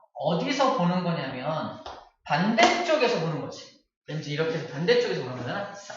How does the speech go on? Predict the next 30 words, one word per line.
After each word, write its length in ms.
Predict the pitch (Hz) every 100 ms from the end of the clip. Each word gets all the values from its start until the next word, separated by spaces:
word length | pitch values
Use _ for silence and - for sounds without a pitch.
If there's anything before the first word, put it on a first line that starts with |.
| 160
물체를 380 | 185 - 196
여기다 200 | 156 160
두고서 320 | 165 131 - 156
이렇게 260 | 208 226
보는 220 | 185 156
거잖아요. 460 | 135 120 180 226 - - - - -
또 80 | 151
반대쪽에 680 | 170 214 302 - 277 247 196
내 180 | 165 147
눈이 280 | 180 214 180
있다라고 920 | - 175 160 180 180 220 277 302 - - - -
생각하면 840 | 214 214 208 185 190 - - 180 175
됩니다. 220 | 117 104 - - - - -
내 80 | 120
눈이 320 | 139 175 -
반대쪽에서 640 | 143 160 180 - 127 120 -
보고 200 | 123 120
있는 180 | 117
거예요. 380 | 120 120 117 147 - - - - - - - - _
자, 100 | 220
그럼 140 | 220 214
이 20 |
사람이, 600 | 269 240 214 240 240 -
이 40 | 180
사람이 340 | 202 196 185
머리를 640 | 156 190 226 269 269 262
맞은 420 | - 151 170 185
빛이 640 | 165 - - - 269 277 170
이렇게 760 | 180 185 190 - - 208 -
들어와요. 640 | - 185 190 180 - -